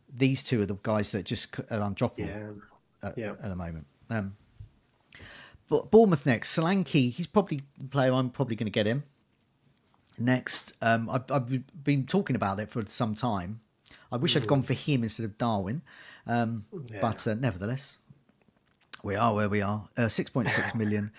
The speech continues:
Speaker 2: <laughs>
Speaker 1: He's scored a couple of goals, um, no assists, but he's six point six percent ownership. So people are starting to notice him. He should have got at least one goal involvement more. His ex-, expected goal involvement is actually over three for the last four game weeks.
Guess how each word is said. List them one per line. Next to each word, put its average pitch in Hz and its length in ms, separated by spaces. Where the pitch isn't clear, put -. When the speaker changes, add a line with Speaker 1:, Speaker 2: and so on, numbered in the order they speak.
Speaker 2:
<laughs> - 220
Speaker 1:
He's 135 160
scored 175 300
a 139 40
couple 139 300
of 117 60
goals, 120 540
um, 110 300
no 165 160
assists, 110 420
but 110 160
he's 120 120
six - 320
point 127 240
six - 300
percent - 420
ownership. 104 420
So - 100
people 151 260
are 131 40
starting 156 460
to - 120
notice 95 360
him. 120 160
He 117 60
should 143 240
have 135 120
got 104 200
at 120 60
least 113 420
one 110 460
goal 98 500
involvement 95 520
more. 98 400
His 104 140
ex-, - 120
expected - 580
goal 107 220
involvement 95 320
is - 40
actually - 380
over 110 240
three 110 640
for - 100
the 90 60
last 92 240
four 90 160
game 95 240
weeks. 85 420